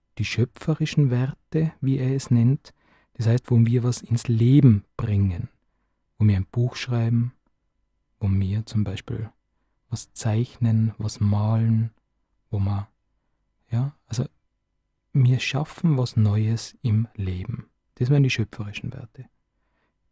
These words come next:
Der zweite Bereich wäre der Bereich der Erlebniswerte. Hier nehmen wir teil am Leben. Das heißt, wir gehen wandern, wir gehen spazieren, wir gehen schwimmen, wir lesen ein Buch.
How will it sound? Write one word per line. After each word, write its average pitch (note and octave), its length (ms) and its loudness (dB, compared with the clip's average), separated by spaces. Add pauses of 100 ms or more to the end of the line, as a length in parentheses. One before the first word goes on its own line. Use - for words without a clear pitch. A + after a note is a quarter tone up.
(200)
Der A2 80 -2
zweite B2 360 -2
Bereich C#3 480 -2
wäre B2+ 100 0
der B2 80 -2
Bereich A#2 320 -2
der A2+ 140 -2
Erlebniswerte. A2+ 1160 2 (420)
Hier B2 160 4
nehmen C3 280 6
wir A#2+ 160 2
teil C#3+ 340 -2
am G2 180 0
Leben. F#2 540 -12 (800)
Das - 260 -10
heißt, B2 640 -8 (540)
wir A2+ 100 -2
gehen A2+ 200 2
wandern, A2 500 0 (380)
wir G#2+ 80 -10
gehen A2+ 140 0
spazieren, A2+ 800 -6 (200)
wir A2+ 80 -8
gehen G#2+ 160 -2
schwimmen, A#2 520 -2 (760)
wir G2 100 -4
lesen G2+ 300 -4
ein F#2+ 120 -6
Buch. C#3 320 -8